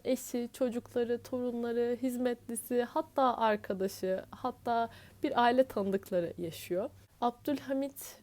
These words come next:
ve işte Osmanlı döneminin bitişi, yeni Türkiye'nin kuruluşu arasındaki yıllarda geçiyor hikaye. E, yeni biten bir devrin izleri ve yeni başlayan bir, e, dönemin izlerini taşıyor karakterlerimiz.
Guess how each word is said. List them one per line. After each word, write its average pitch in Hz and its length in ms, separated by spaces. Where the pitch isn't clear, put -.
ve 220 220
işte 208 440
Osmanlı 254 640
döneminin 233 680
bitişi, 220 480
yeni 247 280
Türkiye'nin 233 580
kuruluşu 220 540
arasındaki 226 540
yıllarda 247 480
geçiyor 180 400
hikaye. 175 600
E, 214 360
yeni 277 300
biten 294 440
bir 277 240
devrin 262 520
izleri 254 580
ve 220 100
yeni 220 340
başlayan 262 720
bir, 220 160
e, 175 240
dönemin 226 500
izlerini 220 460
taşıyor 208 440
karakterlerimiz. 170 1000